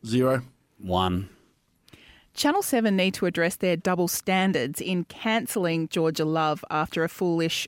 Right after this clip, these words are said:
Speaker 3: quote, "racist" tweet, while still employing other stars with may-, way more serious crimes in their background.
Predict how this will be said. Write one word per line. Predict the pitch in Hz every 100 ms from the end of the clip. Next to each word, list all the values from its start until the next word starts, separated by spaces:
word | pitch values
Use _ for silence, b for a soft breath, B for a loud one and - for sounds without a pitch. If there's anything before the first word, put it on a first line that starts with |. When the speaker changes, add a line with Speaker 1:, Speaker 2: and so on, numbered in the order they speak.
| -
Speaker 3:
quote, | - 156 156 -
"racist" | 170 175 180 - 143 - -
tweet, | - - 135 123 B B B
while | 196 180
still | - - 208
employing | 208 180 - 185 170 165 -
other | 196 240
stars | - 160 139 143 -
with | 160
may-, | 185 165 165
way | 180 185 190
more | 170 170
serious | - 170 160 156
crimes | - 160 151 151
in | 156
their | 151
background. | 147 151 - 123 98 -